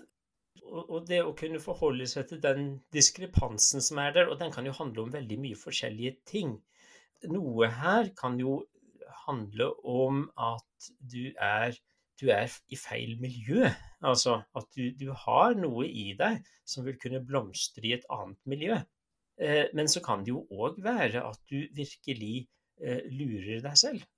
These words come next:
Altså at det er et element av, av selvbedrag, eh, i dette her, at, eh, kanskje du har vært blitt, eh, lært opp til at, eh, du må være sånn. Jeg husker jeg var en, en, en,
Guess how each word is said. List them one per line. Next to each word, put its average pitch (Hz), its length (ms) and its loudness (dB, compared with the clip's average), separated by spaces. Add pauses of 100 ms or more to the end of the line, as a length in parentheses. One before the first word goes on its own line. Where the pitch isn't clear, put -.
Altså 156 400 2
at 143 260 -6 (140)
det 151 100 0
er 127 260 -2
et 127 140 -6
element 120 540 -6
av, 117 240 0 (460)
av 113 100 4
selvbedrag, 113 880 2
eh, 123 400 0 (180)
i 135 120 -4
dette 147 300 -6
her, 233 300 -2
at, 151 260 -8
eh, 147 240 2 (440)
kanskje 226 280 -2
du 170 80 -4
har 175 160 4
vært 180 240 4
blitt, - 320 -10
eh, 170 480 6 (480)
lært 170 300 -2
opp 147 260 -10
til 175 300 0 (180)
at, 151 500 0
eh, 156 340 4 (500)
du 165 200 -8
må 143 380 4
være 170 240 4
sånn. 208 240 0
Jeg 175 160 0
husker 185 320 -2
jeg 170 280 2
var 170 200 0
en, 147 300 -4 (100)
en, 147 140 -6 (100)
en, 156 220 -10